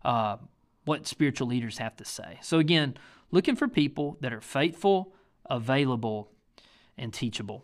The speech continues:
right? And look for those people, because you never know what God's gonna do with your one. A quick story. Um, many of you may have heard of D L Moody,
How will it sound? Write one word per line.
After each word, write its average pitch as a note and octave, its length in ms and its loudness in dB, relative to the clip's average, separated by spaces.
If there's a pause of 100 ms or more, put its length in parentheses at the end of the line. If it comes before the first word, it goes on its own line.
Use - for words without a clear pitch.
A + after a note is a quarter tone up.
(160)
right? D3 360 -2 (680)
And C#3 160 -2
look D#3 240 2
for C#3 100 0
those B2 220 -4
people, A#2 280 -6
because C#3+ 320 2
you E3+ 80 2
never F#3 520 4
know E3 260 6
what C#3 260 0
God's C3+ 380 0
gonna B2 200 -4
do A#2 360 -4 (600)
with C3 200 -2
your A2+ 120 -2
one. G#2+ 340 -6 (960)
A C3+ 80 -8
quick G3 220 6
story. C3 500 0 (480)
Um, B2+ 500 -4 (480)
many D#3 240 4
of C#3 80 4
you D#3 100 6
may C#3+ 200 4
have B2+ 100 -2
heard C#3 240 6
of A#2 160 -4
D D3 220 2
L C#3 160 2
Moody, B2 560 -2